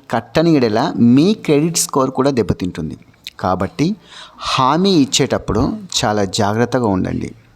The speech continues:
అయితే ప్రతి సందర్భంలో ఎవరికైతే మీరు హామీ ఇస్తారో వాళ్ళకు సంబంధించిన రుణాన్ని వాళ్ళు కట్టకుండా మీరే కట్టాల్సిన పరిస్థితి వస్తుందని చెప్పలేం.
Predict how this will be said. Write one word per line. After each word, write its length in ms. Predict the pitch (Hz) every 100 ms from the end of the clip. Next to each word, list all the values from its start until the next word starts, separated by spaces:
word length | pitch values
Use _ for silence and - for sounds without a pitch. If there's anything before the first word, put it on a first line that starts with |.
| - - - - _ _ - - - - _
అయితే 500 | 123 147 - 104 104 - - - _ 127
ప్రతి 340 | 127 - 202
సందర్భంలో 920 | - 135 131 139 120 110 98 95 90 - _ _ _ _ - _ 110
ఎవరికైతే 580 | 113 147 160 151 147
మీరు 260 | 135 127 123
హామీ 400 | 117 95 110 127
ఇస్తారో 680 | 110 - 98 90 87 85 87 _ _ _ _ _ _ _ _ -
వాళ్ళకు 360 | 98 147 151
సంబంధించిన 680 | - 117 139 147 139 139 123
రుణాన్ని 580 | 110 117 123 107 107 - 92
వాళ్ళు 360 | 92 113 123
కట్టకుండా 720 | - 101 127 - 117 104 101 - 113
మీరే 300 | 117 131 151
కట్టాల్సిన 520 | 139 120 123 120 120
పరిస్థితి 440 | - 107 - 117
వస్తుందని 440 | 117 104 117 107 110
చెప్పలేం. 480 | - 90 101 98